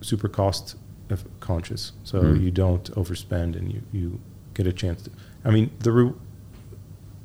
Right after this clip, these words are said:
Speaker 1: the bell curve for this is, like, either way you can get screwed.
Speaker 2: Yeah.
Speaker 1: But y-, if your instinct tells you to go for something, just go for it.
Speaker 2: Yeah.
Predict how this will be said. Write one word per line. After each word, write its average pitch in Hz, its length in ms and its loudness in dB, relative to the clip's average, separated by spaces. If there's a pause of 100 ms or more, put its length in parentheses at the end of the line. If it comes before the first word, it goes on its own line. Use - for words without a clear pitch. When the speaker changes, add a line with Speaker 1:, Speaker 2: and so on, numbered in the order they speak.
(260)
Speaker 1:
the 107 440 2 (880)
bell 120 320 6
curve 98 340 6
for 101 160 0
this 98 340 2
is, 95 140 -4
like, 95 280 -2 (140)
either 117 220 8
way 98 160 6
you 95 140 4
can 95 120 -4
get 95 160 2
screwed. 107 340 2 (220)
Speaker 2:
Yeah. 85 280 10 (600)
Speaker 1:
But 95 420 0 (1400)
y-, 120 140 -2
if 107 120 -2
your 123 120 8
instinct 127 340 4
tells 110 280 4
you 101 80 2
to 101 160 0
go 107 180 8
for 110 160 0
something, 120 400 0
just 123 180 -4
go 92 140 2
for - 220 -6
it. - 100 -12 (200)
Speaker 2:
Yeah. 73 260 4